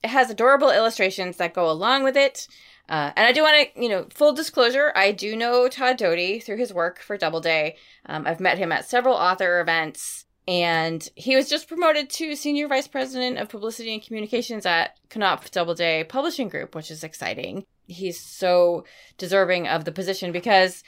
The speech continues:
like this book, he is this delightful. This is so him. He's this delightful and optimistic and funny. And it's just a cute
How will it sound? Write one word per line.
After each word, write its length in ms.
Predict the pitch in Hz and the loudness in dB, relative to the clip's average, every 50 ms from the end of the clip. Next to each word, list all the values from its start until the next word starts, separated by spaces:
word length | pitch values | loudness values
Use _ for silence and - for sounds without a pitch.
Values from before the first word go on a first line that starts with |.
| _ _ _ _ - | _ _ _ _ -4
like 320 | - 208 233 277 370 370 | 0 4 4 4 4 2
this 260 | 359 294 285 339 - | 0 -2 -2 -2 -4
book, 280 | 254 - 302 339 381 - | -4 -2 -2 -2 -2 -4
he 260 | - - 320 349 339 | -8 -6 -2 -2 -2
is 560 | - - 277 302 311 311 302 285 269 247 202 | 0 0 0 2 2 0 -2 -4 -6 -6 0
this 280 | 196 240 302 254 - - | 2 2 2 2 0 -8
delightful. 760 | - - 220 214 208 190 185 190 - 165 104 67 160 - _ _ _ _ _ _ - | -10 -8 -2 2 2 2 2 0 -4 -6 -6 -6 -6 -10 _ _ _ _ _ _ -10
This 160 | 233 247 - | -10 -6 -6
is 160 | 277 247 220 | -6 -6 -6
so 360 | - - - 226 214 220 220 | -4 0 2 4 4 4 2
him. 300 | 240 247 247 196 285 285 | 2 0 0 0 0 0
He's 220 | 180 185 180 175 - | -4 -6 -8 -8 -6
this 160 | - 254 254 | -6 -6 -6
delightful 460 | - 269 240 220 202 196 196 196 175 | -6 -2 0 0 0 0 0 0 0
and 100 | 175 165 | 0 0
optimistic 560 | - 147 170 - 170 160 160 160 - 165 160 | -2 -4 -4 -6 -8 -12 -10 -10 -10 -10 -8
and 140 | - 156 156 | -10 -8 -6
funny. 320 | - 151 151 151 151 156 - - - - - _ _ _ _ | -6 -6 -6 -6 -10 -12 -14 -20 -20 -20 -20 _ _ _ _
And 560 | 160 165 160 156 156 156 156 151 151 151 147 - | -2 0 2 2 2 2 0 -2 -4 -6 -8 -10
it's 140 | 170 - | -12 -8
just 240 | - 254 247 - - | -6 -6 -6 -4 -4
a 80 | 214 190 | -6 -6
cute 480 | - - - - 294 277 277 - - | -6 -8 -6 -6 -4 -4 -6 -8 -12